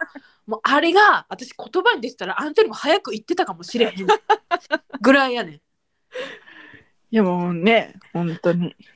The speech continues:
Speaker 2: いろいろな要因が絡まって、毎回このポッドキャストがね。
Speaker 1: そうやね。
Speaker 2: 出来上がっていくわけです。
Speaker 1: 思った。もうほんま思った。わかる。はい。あのね、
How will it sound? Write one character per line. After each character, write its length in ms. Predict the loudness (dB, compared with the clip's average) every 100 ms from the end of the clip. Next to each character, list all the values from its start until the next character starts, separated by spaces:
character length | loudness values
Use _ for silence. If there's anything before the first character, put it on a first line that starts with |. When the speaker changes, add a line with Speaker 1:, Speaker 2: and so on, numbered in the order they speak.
| _ _ _ _ _ _ -4
Speaker 2:
い 120 | 4
ろ 160 | 6 6
い 100 | 4
ろ 140 | 2
な 140 | 0
要 320 | 0 -2 0 -2
因 180 | -4
が 140 | -8 -8
絡 300 | -4 -2 -2
ま 120 | -6
っ 60 | -12
て、 280 | -16 -16 _ -6 -6 -8 -14 _ _ -20 -8 -2
毎 260 | 0 0
回 220 | 2 0
こ 180 | 2 0
の 260 | 0 -2 -4 _ _ _ _ -20 -20 _ _
ポ 140 | 0 0
ッ 80 | 2
ド 120 | 0
キ 120 | 0
ャ 80 | -2
ス 120 | -4
ト 120 | -4
が 140 | -2 2
ね。 280 | 2 2 _ _ _ -14 _ 2 2 2 -2 -6 -6 -12 -14 _ _ -20 -20 _ _ _ -10 -8 -10 -10
Speaker 1:
そ 220 | 2 4
う 40 |
や 120 | 4 4
ね。 60 |
Speaker 2:
出 40 | 4
来 20 |
上 120 | 4
が 220 | 4 2 0
っ 20 |
て 60 |
い 40 | -2
く 40 |
わ 260 | 2 2 2
け 60 |
で 0 |
す。 80 | 2
Speaker 1:
思 120 | 0
っ 0 |
た。 0 |
も 60 | 0
う 40 |
ほ 280 | -4 -4 -2
ん 40 | 2
ま 140 | 4
思 180 | 2 -2
っ 80 | -4
た。 140 | 0
わ 140 | 0 0
か 240 | 0 2
る。 80 | 0
は 200 | 2 0
い。 120 | 2
あ 100 | -2
の 80 | -2
ね、 160 | -6